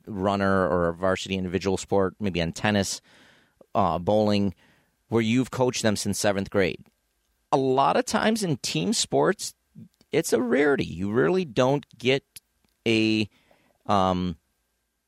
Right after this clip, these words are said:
a seven-year athlete.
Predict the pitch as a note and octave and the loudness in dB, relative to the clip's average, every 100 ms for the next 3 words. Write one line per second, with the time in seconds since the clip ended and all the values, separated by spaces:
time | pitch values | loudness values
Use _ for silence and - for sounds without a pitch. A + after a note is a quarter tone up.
0 | _ _ _ _ _ _ _ _ _ - | _ _ _ _ _ _ _ _ _ -2
1 | A2 G2+ G2 F#2 - _ _ - - B2 | 0 2 0 -4 -12 _ _ -6 -2 0
2 | A#2+ B2 A#2 A#2+ A#2 C3 - - | 2 2 2 0 0 -2 -2 -18